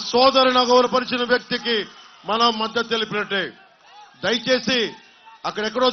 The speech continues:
జరిగింది మనకు కాదు కదా అనుకోవద్దు. ఒకసారి ఆ నైజం ఉన్నవాళ్ళు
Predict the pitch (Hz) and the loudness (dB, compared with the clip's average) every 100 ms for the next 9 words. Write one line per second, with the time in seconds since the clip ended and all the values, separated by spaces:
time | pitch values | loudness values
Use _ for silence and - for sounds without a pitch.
0 | 220 240 240 240 220 233 233 214 240 233 | 0 -2 -2 -2 2 0 0 2 2 2
1 | 240 233 233 226 226 214 147 101 _ _ | 0 0 0 2 2 0 -4 -8 _ _
2 | _ - 139 202 226 240 247 254 247 233 | _ -10 -6 -4 -2 0 2 2 0 0
3 | 254 214 247 247 247 240 240 | 0 0 -2 0 0 0 0